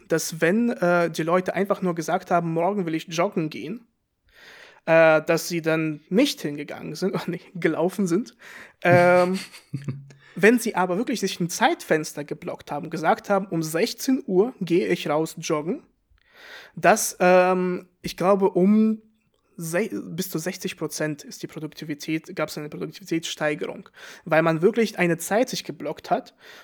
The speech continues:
Speaker 1: und erstens, du wurdest daran erinnert, ja, auf dem Handy zum Beispiel, und zweitens, du weißt wirklich, okay, dafür ist diese Zeit da geblockt, ähm, und du kommst auch nicht dazu, dass du sagst,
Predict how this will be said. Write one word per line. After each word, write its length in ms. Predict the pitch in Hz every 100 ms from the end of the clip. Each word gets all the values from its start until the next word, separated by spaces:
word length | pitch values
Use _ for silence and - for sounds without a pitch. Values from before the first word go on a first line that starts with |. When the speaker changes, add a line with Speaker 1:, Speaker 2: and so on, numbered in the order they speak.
| -
Speaker 1:
und 160 | 156
erstens, 440 | - 165 185 196 180
du 100 | 165
wurdest 220 | 175 170
daran 160 | 160
erinnert, 540 | 156 151 165 285 - _ _ _ _ _ _
ja, 240 | - 165 160
auf 120 | 151
dem 100 | 160
Handy 300 | 156 185 208
zum 160 | 240
Beispiel, 340 | 208 220 - 180
und 100 | 160
zweitens, 480 | - 160 185 196 -
du 120 | 156
weißt 240 | 156 175
wirklich, 180 | 185 170
okay, 220 | 160 196 - - -
dafür 360 | 160 175 185
ist 280 | 190 196 -
diese 220 | 185 170
Zeit 380 | 160 - 151 156
da 120 | 143
geblockt, 600 | 147 147 147 156 - - - - - - - -
ähm, 560 | 170 170 175 175 175 - -
und 520 | 185 190 196 196 - _ _ -
du 280 | 208 196 -
kommst 440 | - 220 277 -
auch 280 | 175 175 175
nicht 500 | 180 185 262 - - _ _ _
dazu, 680 | 170 165 202 - 160 180 220
dass 300 | 190 160 165
du 80 | -
sagst, 480 | 160 147 170 - -